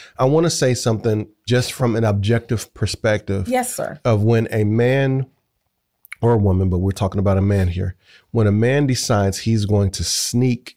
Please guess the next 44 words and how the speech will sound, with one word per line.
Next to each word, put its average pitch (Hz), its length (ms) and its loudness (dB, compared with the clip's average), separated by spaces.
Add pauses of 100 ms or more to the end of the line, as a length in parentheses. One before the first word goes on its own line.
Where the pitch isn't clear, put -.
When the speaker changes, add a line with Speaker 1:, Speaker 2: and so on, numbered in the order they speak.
Speaker 1:
and 104 220 0
do 113 180 2
something 95 460 -2
behind 110 520 0
your 98 120 0
back, 92 400 0
that 117 340 -4
demonstrates 113 720 0 (360)
that 113 100 2
he 107 180 2
already 113 560 2
knows 117 360 2
that 98 120 -2
this - 180 -4
is 92 160 -8
uncomfortable 113 640 -2
for 123 260 -2
you 135 260 -2 (280)
or 107 140 0
that 104 200 0
this 90 120 -4
bothers 110 480 2
you 107 180 2 (220)
and 95 140 2
that 98 120 2
it 95 60 2
hurts 95 340 -2
you. 85 120 -8 (280)
Now, 101 320 0
it 113 180 0
doesn't 107 280 0
mean 120 420 0 (240)
we're 120 140 2
not 120 160 0
focusing 139 400 -2
on 113 140 2
what 110 160 2
he 110 100 -4
could 220 400 -2
be 110 100 0
doing, 87 380 -2 (260)
but 120 120 0
let's 123 240 0
focus 113 400 -2